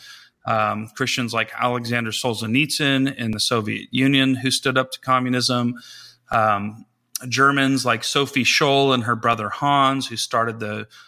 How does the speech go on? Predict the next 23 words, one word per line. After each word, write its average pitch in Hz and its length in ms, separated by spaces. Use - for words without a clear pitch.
White 127 300
Rose 127 320
Society 139 580
to 123 80
stand 120 360
up 117 120
to 113 80
Hitler 143 560
and 107 140
his 120 180
minions, 135 1040
um, 104 480
Dietrich 127 400
Bonhoeffer 127 840
and 107 120
the 104 220
resistance, 139 920
you 131 80
know, 113 140
fighting 123 440
the 113 80
Third 117 300
Reich. 127 320